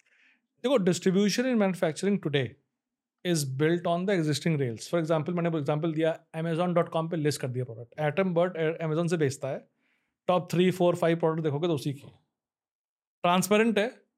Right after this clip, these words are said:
रिव्यूज आएंगे, अच्छा होना चाहिए, सर्विस आपकी अच्छी होनी चाहिए, आपका प्रोडक्ट अच्छा होना चाहिए। But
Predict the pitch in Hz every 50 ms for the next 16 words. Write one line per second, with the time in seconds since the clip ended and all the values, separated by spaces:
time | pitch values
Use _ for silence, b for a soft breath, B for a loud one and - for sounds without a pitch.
0 | - - 139 139 156 175 190 170 185 170 165 165 170 160 - - - 170 165 165
1 | 165 165 160 160 165 170 160 170 147 156 151 160 147 147 165 147 - - 160 156
2 | 156 147 - 151 139 143 175 220 - b b b b b b b - 156 143 170
3 | 151 151 151 151 151 - 170 156 151 151 147 156 147 151 185 214 - B B B
4 | B B 202 226